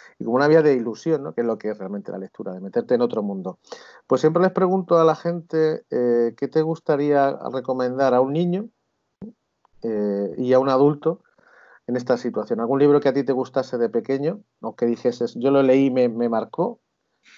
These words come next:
Y alguno de adulto. Yo sé que es difícil, pero,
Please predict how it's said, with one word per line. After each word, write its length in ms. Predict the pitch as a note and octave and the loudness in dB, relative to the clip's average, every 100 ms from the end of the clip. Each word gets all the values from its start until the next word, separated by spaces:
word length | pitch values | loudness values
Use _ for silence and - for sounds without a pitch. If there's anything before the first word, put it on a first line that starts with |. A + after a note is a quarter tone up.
| - - _ A#2+ G2+ - | -20 -20 _ -20 -12 -2
Y 320 | D3 C#3 C3+ | 2 4 4
alguno 320 | C3 C3+ D#3 | 4 4 4
de 60 | C#3 | 4
adulto. 400 | A2+ G2+ - F2+ | 2 -2 -8 -10
Yo 80 | A2+ | -4
sé 140 | C3 | -4
que 100 | C3 | 0
es 60 | C#3 | 0
difícil, 640 | B2+ C3 C#3+ D#3+ F#3 G#3+ - | 0 -2 -4 -2 -2 -2 -2
pero, 520 | C#3 C3+ E3+ G#3+ G#3+ | 2 4 4 2 -8